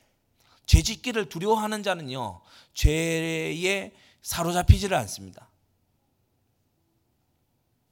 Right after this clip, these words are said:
이 죄는 언제라도 누구라도 빠질 수 있는 죄입니다.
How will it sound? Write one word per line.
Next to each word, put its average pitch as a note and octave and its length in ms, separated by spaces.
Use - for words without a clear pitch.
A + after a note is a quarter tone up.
이 F3+ 200
죄는 D3 320
언제라도 D#3+ 880
누구라도 C#3+ 840
빠질 E3 300
수 - 160
있는 C3+ 240
죄입니다. G2 380